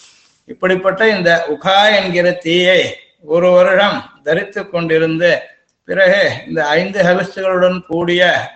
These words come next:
அக்னியை சயனம் செய்ததால் இந்நால்வரும் ஒவ்வொருவரும் ஆயிரம் புதல்வர்களை பெற்றனர்.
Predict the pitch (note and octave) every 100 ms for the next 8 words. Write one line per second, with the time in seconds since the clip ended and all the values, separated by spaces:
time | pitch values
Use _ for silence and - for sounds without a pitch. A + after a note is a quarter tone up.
0 | _ D3+ D#3+ F#3+ F#3+ G#3 - - D3+ E3
1 | F#3 F3+ D#3+ E3 E3 D#3+ E3+ A3 - -
2 | _ _ _ _ - E3 D#3+ C#3+ E3 G#3
3 | G3+ G3+ A3 E3 - - D#3 F#3 A3 G#3
4 | D#3+ D#3+ D#3+ - C#3+ D#3 F#3+ F#3+ G3 F3+
5 | F3 F#3+ F#3+ F#3+ F3+ F#3 F#3 E3 - E3
6 | E3 E3 C3+